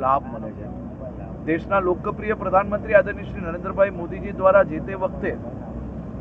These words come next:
વાઇબ્રન્ટ ગુજરાત અને સાથે સાથે ગાંધીનગરની અંદર ખૂબ મોટી વ્યવસ્થાઓ એક્ઝિબિશન્સ માટે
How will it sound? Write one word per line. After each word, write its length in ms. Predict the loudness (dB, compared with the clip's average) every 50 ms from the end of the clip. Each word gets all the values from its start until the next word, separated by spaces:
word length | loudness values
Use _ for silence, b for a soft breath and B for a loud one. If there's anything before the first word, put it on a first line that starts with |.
| 4 8
વાઇબ્રન્ટ 440 | 10 10 10 8 4 0 -2 -2 -4 -4
ગુજરાત 340 | 2 6 6 6 6 4 0
અને 100 | -4 -4 2
સાથે 260 | 2 4 4 4 0 2
સાથે 260 | 2 2 2 2 0 0
ગાંધીનગરની 580 | 0 2 2 0 -2 -2 -2 -4 -4 -4 -6 -4
અંદર 180 | -4 -4 -4 -4 -4
ખૂબ 340 | -2 0 2 2 0 -2 -4 -6
મોટી 240 | -4 -2 -2 -2 0 0
વ્યવસ્થાઓ 520 | -2 -2 -2 0 4 6 6 8 6 4 2 -2 -2 -4 -2 -2 -2 -2
એક્ઝિબિશન્સ 580 | 0 -2 -2 -2 -2 -2 -2 -2 -4 -4 -2 0 0
માટે 240 | 0 0 0 0